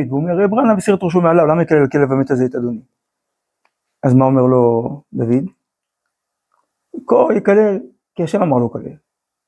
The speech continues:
זאת אומרת, העניין זה לא ביני לבינו. מה שכואב לי זה לא שהוא מקלל אותי. הוא בסדר, זה השפה שלו, זה הראש שלו, בסדר. אבל מה שכואב לי זה למה השם חושב שראוי שאני אהיה מבוזה עכשיו. זה מה שכואב לי.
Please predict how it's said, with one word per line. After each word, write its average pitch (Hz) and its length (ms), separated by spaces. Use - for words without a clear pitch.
זאת 147 100
אומרת, 180 360
העניין 170 220
זה 180 80
לא 180 80
ביני 190 220
לבינו. 143 460
מה 165 80
שכואב 202 440
לי 175 120
זה 147 80
לא 170 80
שהוא 208 120
מקלל 151 280
אותי. 123 180
הוא 330 180
בסדר, 240 260
זה 170 120
השפה 180 280
שלו, 170 180
זה 160 80
הראש 170 220
שלו, 180 220
בסדר. 131 280
אבל 131 140
מה 160 80
שכואב 190 420
לי 175 180
זה 156 100
למה 196 160
השם 202 400
חושב 190 440
שראוי 147 560
שאני 165 140
אהיה 151 100
מבוזה 139 300
עכשיו. 135 220
זה 151 140
מה 175 60
שכואב 147 240
לי. 110 140